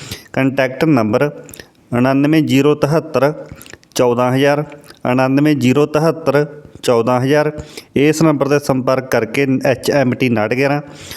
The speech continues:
ਉੱਨੀ ਸੌ ਛਿਆਸੀ ਮਾਡਲ ਟਰੈਕਟਰ ਖਰੀਦ ਸਕਦੇ ਹੋ।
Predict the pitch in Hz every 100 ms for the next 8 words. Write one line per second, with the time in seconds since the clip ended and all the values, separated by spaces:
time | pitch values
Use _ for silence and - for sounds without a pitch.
0 | - - - 135 135 135 151 - 135 123
1 | 147 143 131 131 127 117 110 107 95 101
2 | 104 127